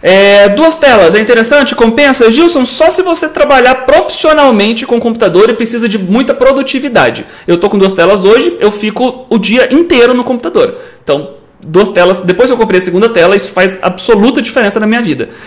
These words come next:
Mas eu trabalho sempre, né? Enfim, <laughs> eu tô, eu não sei nem quantas horas eu passo sentado nesse computador por dia. Então, é, uma segunda tela pra mim realmente é muito útil. Se não é a sua pegada, não tem necessidade.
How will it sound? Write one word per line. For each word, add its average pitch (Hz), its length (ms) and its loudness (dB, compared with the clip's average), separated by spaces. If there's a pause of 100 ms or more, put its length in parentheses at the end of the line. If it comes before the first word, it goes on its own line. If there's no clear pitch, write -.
(140)
Mas 156 380 0
eu 170 80 2
trabalho 180 680 0 (100)
sempre, - 580 -2
né? 185 260 0
Enfim, 165 340 -6 (220)
<laughs> - 220 -8
eu 151 120 -4
tô, 180 340 -2
eu - 20 -16 (640)
não - 80 -10
sei 214 80 2
nem 208 100 2
quantas 254 360 -2
horas 160 180 2
eu 165 80 -2
passo 156 280 -2
sentado 170 340 0
nesse 156 120 -8
computador 165 380 -2
por 202 140 0
dia. 147 200 -2
Então, 139 280 -2 (200)
é, 156 260 0
uma 160 180 0
segunda 190 320 0
tela 160 240 2
pra 165 160 0
mim 185 320 0
realmente 185 560 0
é - 20 -2
muito 190 260 -2
útil. - 280 -4 (520)
Se - 280 -2
não 254 260 4
é 202 120 4
a 208 60 2
sua 202 140 -2
pegada, 190 300 0
não 170 340 0
tem 185 140 -2
necessidade. 185 560 -4